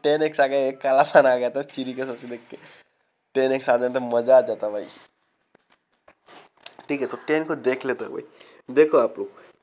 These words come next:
कितना टाइम से मुंडा नहीं आया भाई, मुंडा कितना टाइम से नहीं आया, ठीक है?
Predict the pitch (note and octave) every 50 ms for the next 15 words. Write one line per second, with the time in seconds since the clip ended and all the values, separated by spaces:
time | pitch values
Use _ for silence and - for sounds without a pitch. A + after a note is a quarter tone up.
0 | _ - C#3+ - - E3 E3+ D#3+ - D3+ D3 D3 D3 - D#3 D3+ D#3 - - _
1 | _ _ - C3+ C3+ B2+ C3 C3 D3 C#3+ C3+ C3 B2+ B2 A#2 A2 G#2+ F#2 F2+ -
2 | - - C3 C3 C3+ C3+ C3+ C3+ C#3+ D#3 D#3 D#3 - C#3 - - - D3+ D3 D3
3 | - C3+ C3+ C3+ C#3 C#3+ - D3 C3 - - - - - - - - E3+ E3+ F#3
4 | D3+